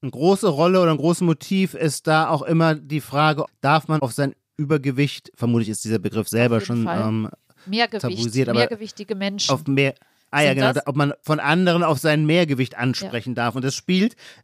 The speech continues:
Speaker 1: in vielen der, also wir waren ja vor, vor allem auch auf YouTube unterwegs, in vielen der YouTube-Clips eine riesige Rolle, äh, wo dickfette Menschen, das ist auch so ein Begriff, der in dieser Welt eine große Rolle spielt. Das finde ich ganz gut. Die, genau, die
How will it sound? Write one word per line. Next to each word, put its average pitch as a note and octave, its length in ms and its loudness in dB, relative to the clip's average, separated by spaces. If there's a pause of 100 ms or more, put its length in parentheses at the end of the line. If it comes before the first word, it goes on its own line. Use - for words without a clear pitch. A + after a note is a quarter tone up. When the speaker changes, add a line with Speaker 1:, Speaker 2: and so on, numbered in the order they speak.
(120)
Speaker 1:
in D3 140 0
vielen E3 560 2
der, C#3 300 4
also B2 240 0
wir B2 120 2
waren B2+ 180 2
ja A#2 60 0
vor, A#2 320 -14
vor G#2 200 -10
allem B2+ 120 -4
auch A#2+ 140 -6
auf A#2 160 -8
YouTube C#3 460 -6
unterwegs, C3 480 -4 (180)
in C3 120 -6
vielen F3 240 2
der D3+ 120 4
YouTube-Clips D#3 640 -4
eine C3+ 320 -4
riesige D3+ 420 -4
Rolle, C#3+ 340 2 (280)
äh, C3 60 -2
wo C3+ 580 0 (180)
dickfette D#3 460 -2
Menschen, D#3+ 420 0 (500)
das A#2 120 -8
ist A2 40 0
auch D3 100 2
so C#3 60 0
ein C3 80 0
Begriff, C3 300 -2
der B2+ 140 0
in B2 80 0
dieser B2+ 180 0
Welt C3+ 220 0
eine C3 60 -8
große C3+ 280 -4
Rolle D#3 220 2
spielt. F3 140 2
Das D3 80 0
finde E3+ 80 2
ich - 60 -4
ganz E3 160 0
gut. F3 240 -2
Die, E3 80 2
genau, F3+ 320 2
die D3 220 0